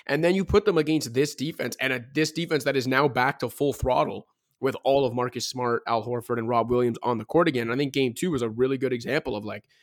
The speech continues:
other than, sure, Jimmy stepping into some of those jumpers and just having the usual playoff scorcher that he has, what is their offense right now? Like, where is their offense consistently coming from? Not here or there.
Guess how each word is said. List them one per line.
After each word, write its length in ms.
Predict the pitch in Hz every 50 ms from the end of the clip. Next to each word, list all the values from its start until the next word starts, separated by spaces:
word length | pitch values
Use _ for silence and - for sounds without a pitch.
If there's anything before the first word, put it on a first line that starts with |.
| _ _ _ _ _ _ _ _ _ _ -
other 300 | - 151 185 208 233 214
than, 400 | 165 180 180 180 165 156 139 - - _ _ _ -
sure, 340 | - - 180 170 143 135 101 -
Jimmy 320 | - 139 147 156 156 151
stepping 420 | 151 - - 156 147 151 151 139
into 200 | 143 147 135 131
some 200 | - - 139 139
of 60 | 143 139
those 160 | 131 127 117
jumpers 460 | - 139 135 139 - 131 117 110 - -
and 140 | 123 123 120
just 140 | 123 120
having 440 | - 127 123 123 127 127 123 123 120 - _ _ _ _ _ _ _ _ -
the 100 | - 139
usual 540 | 117 117 135 135 131 135 135 135 123 - - - - -
playoff 380 | 135 135 139 131 123 123 120
scorcher 640 | - - - - 139 143 139 135 - - 131 123 120
that 160 | 120 113 -
he 140 | 123 117 107
has, 460 | - 214 233 214 160 139 127 120 - _ _ _ _ _ _ -
what 320 | 113 113 123 156 202 202
is 160 | 220 214 170
their 160 | 156 180 175 151
offense 480 | 151 202 247 - - - - - -
right 160 | - 50 -
now? 200 | - - _ -
Like, 120 | 123 127 120
where 360 | 120 120 131 151 170 190 202
is 140 | 202 202 156
their 140 | 170 160 151
offense 340 | 143 147 156 - 160 143
consistently 800 | - - - 131 - - - 254 262 240 - - 190 170 160 147
coming 300 | - - 175 165 127 107
from? 260 | - - - - - 110
Not 220 | 135 151 - -
here 200 | - 160 160 151
or 60 | 139
there. 360 | 131 135 143 139 117 - -